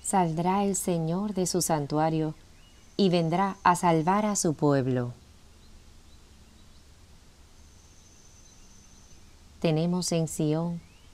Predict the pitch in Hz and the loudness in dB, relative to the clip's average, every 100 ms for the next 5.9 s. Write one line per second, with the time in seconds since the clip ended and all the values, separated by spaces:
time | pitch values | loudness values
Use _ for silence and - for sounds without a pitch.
0 | - 190 220 220 208 170 156 160 - 170 | -4 0 0 0 -2 0 0 0 -2 0
1 | 156 139 - 131 120 - - - - - | 0 0 -4 -6 -6 -16 -20 -20 -20 -20
2 | - - - - 156 - 151 139 139 151 | -20 -20 -6 0 0 4 2 4 2 2
3 | 170 156 165 160 - 147 143 170 165 160 | 0 0 2 0 0 -4 -2 -2 -2 -4
4 | 160 - - 180 156 156 185 202 190 - | -6 -14 -2 0 2 2 0 -4 -6 -2
5 | 190 160 147 143 143 135 139 127 - | 0 2 0 0 -2 -2 -4 -4 -10